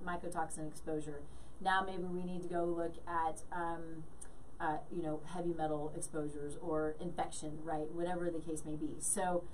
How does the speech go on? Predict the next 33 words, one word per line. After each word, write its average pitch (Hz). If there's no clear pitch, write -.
uh, 180
that's 226
the 302
great 233
thing 185
about 160
these 165
tests, 156
and 175
we'll 190
get 202
into 180
some 180
more 175
of 165
those 160
here 165
in 156
just 156
a 160
little 160
bit. 156
But, 170
um, 180
let's 240
move 320
on 208
to... 196
Let's 247
move 415
on 370
to 311
endometriosis. 247